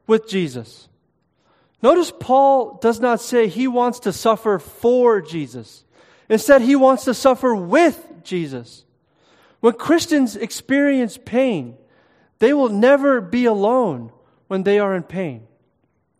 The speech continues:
Third, Christian greatness is achieved by finishing the race at the end of your life on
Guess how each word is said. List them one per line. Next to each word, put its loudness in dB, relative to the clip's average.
Third, 4
Christian 0
greatness 0
is -4
achieved -2
by 2
finishing 0
the 0
race 0
at -4
the -8
end 4
of 4
your 0
life 0
on -6